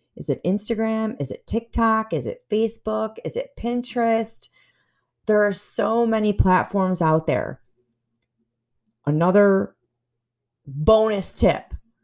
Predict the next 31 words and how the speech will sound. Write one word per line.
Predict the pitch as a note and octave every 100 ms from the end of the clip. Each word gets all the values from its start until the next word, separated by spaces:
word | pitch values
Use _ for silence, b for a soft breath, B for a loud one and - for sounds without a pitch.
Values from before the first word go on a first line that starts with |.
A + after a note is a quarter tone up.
| _ _ _ _
pick | - B3 B3+
one | B3 G#3+ G#3+ B3 C4 -
platform | A3 G3+ - - G#3 G#3 G#3 -
and | E3
go | D#3 E3 E3+ -
all | D#3 E3
in. | - D3 C3 C#3 C#3+ _ _ _
Stop | - - F3 C#3 C#3
trying | - G#3+ A3 A#3+
to | B3+
manage | A#3+ G3+ G3 G3 F#3+ F#3
two | - F3+
or | E3+
three | F#3 G#3+ G3+
different | G3+ G#3 G3+
platforms. | F3+ D#3+ - - C#3 - C3+ - - _ _ _ _
You | F3 F3
can | G3+ F#3
do | F3 F#3
that | F#3+ G#3
later, | F#3 F3 E3 C3+ - - _
but | D#3 -
for | F3
now, | E3+ D#3+ E3 F#3 A3 A3+ b b
focus | - - - G3+ B3+ B3+
on | B3+ A#3+ G#3
where | F#3+ F#3 F#3
your | F3+ E3 E3 F3+
ideal | D3+ C3+ D3 F3 G3 -
audience | E3 E3 F3 F3 E3
lives. | D#3 C#3 - - - -